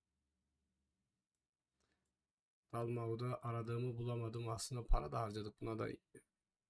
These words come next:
aldık ama gerek yok, seneye geri satarız. Şimdi oyuncu rolleri diyoruz.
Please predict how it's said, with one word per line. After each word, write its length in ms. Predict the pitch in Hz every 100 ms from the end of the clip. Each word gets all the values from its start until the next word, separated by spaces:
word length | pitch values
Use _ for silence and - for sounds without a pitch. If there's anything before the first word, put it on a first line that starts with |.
| _ _ _ _ _
aldık 380 | 113 110 120 127
ama 180 | 117 117 - - 127
gerek 380 | 117 113 104
yok, 180 | 127 113
seneye 380 | - 113 110 110
geri 180 | 117 120
satarız. 720 | - 113 117 113 120 - - _ _ _ _ - - _ _ _ _
Şimdi 540 | - 104 104 107 110 -
oyuncu 380 | 120 127 127
rolleri 440 | 135 131 127 123 117
diyoruz. 720 | 120 123 139 - - -